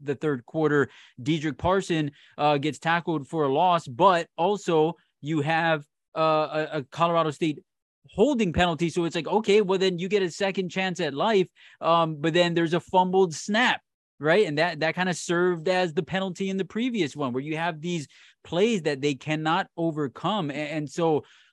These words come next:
when you look at this offense's inability to overcome these speed bumps along the way,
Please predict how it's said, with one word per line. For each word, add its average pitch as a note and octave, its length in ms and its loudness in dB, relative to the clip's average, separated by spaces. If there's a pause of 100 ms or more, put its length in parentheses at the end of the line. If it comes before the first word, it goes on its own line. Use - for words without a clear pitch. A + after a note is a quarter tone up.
(120)
when D3+ 200 0
you A#3 180 2
look G3+ 320 2
at D#3+ 300 -2 (240)
this D#3 300 -2
offense's E3 720 -2
inability E3 920 -2 (380)
to C3+ 640 0 (100)
overcome D#3+ 1040 0
these C#3 520 -4
speed F3 440 -6
bumps D3+ 320 0
along C#3+ 360 0
the B2 100 0
way, C3+ 380 2